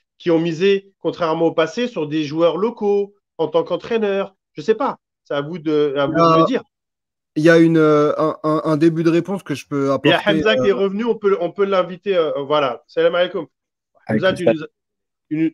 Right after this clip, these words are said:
Speaker 1: tu nous as quittés, on a joué à dix pendant un moment, t'es revenu, heureusement, ça va, tout va bien ?
Speaker 3: <laughs> Désolé, ouais.
Speaker 1: Il n'y a pas de souci. Si tu peux
Speaker 3: C'est gentil.
Speaker 1: juste retourner, euh, le,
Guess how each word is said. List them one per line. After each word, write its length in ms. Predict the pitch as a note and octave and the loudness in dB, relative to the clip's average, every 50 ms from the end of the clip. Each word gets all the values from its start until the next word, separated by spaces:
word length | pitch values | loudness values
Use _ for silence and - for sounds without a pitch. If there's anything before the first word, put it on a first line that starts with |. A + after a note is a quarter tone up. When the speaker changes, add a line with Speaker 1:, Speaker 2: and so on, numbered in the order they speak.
| _ - | _ -8
Speaker 1:
tu 100 | E3+ E3 | -4 -2
nous 180 | E3 D#3+ D#3 | 0 4 4
as 80 | E3 D#3 | 2 2
quittés, 300 | - F3 D#3+ - A3 A3 | 0 -6 -6 0 0 0
on 100 | G#3 F#3 | 2 2
a 80 | E3+ D#3+ | 0 0
joué 180 | C#3+ D#3+ E3+ | 0 0 0
à 60 | E3 D#3+ | 0 -2
dix 240 | D#3 F3 F#3+ G3 - | -2 -6 -14 -14 -10
pendant 260 | - E3 D3 D3 D3 | -8 -8 -4 -2 -2
un 80 | D3 D3 | -2 -2
moment, 320 | D#3 D#3 D#3 F#3 G3+ G3 | -2 -4 -2 -2 -4 -4
t'es 100 | - F3+ | -4 -6
revenu, 340 | D3+ D3+ D3 D#3+ E3+ F#3+ G#3 | -6 -6 -6 -6 -6 -4 -4
heureusement, 460 | G3 E3 D3+ D3+ D3+ D#3 F3 F#3+ G3 | -2 -2 -2 -4 -4 -4 -4 -6 -4
ça 160 | F#3+ E3 D#3+ | -4 -2 -2
va, 240 | E3 F3+ F#3 F#3 - | 0 0 0 -2 -4
tout 60 | - E3 | -4 0
va 120 | E3 E3 | 2 2
bien ? 220 | D#3+ D#3+ D3+ - - - D3+ - - - C3 - | 4 4 2 2 0 -4 -6 -8 -8 -10 -16 -16
Speaker 3:
<laughs> 240 | _ - - - | _ -14 -12 -8
Désolé, 460 | A2+ G#2+ A#2 A#2+ A#2 A2 A#2 A#2 A2+ G#2+ | -2 2 4 4 6 6 6 6 4 4
ouais. 80 | G2 F2+ F2+ - _ _ _ _ _ _ _ _ _ _ - | 2 0 -2 -6 _ _ _ _ _ _ _ _ _ _ 0
Speaker 1:
Il 40 | C#3+ | 0
n'y 20 | |
a 60 | C#3+ C#3+ | 2 4
pas 160 | - F3 E3 | 4 2 2
de 60 | E3+ | 2
souci. 380 | - F3 E3+ - - E3+ D3+ _ _ _ _ _ _ | 0 -4 -4 -4 -4 -6 -20 _ _ _ _ _ _
Si 120 | _ _ C#3+ | _ _ -16
tu 120 | - F#3 | -14 -10
peux 140 | D#3+ D#3+ F#3+ | -4 -2 -2
Speaker 3:
C'est 60 | F#3 | -2
gentil. 120 | E3+ G3+ | -2 -4
Speaker 1:
juste 140 | G#3 - - | -8 -10 -8
retourner, 380 | F3 F#3 F3+ - F3+ F3+ F#3 F#3 | -10 -10 -8 -8 -8 -4 -2 0
euh, 220 | F3+ E3+ - E3 | 0 0 0 0
le, 160 | E3 E3 E3 | -2 -2 -4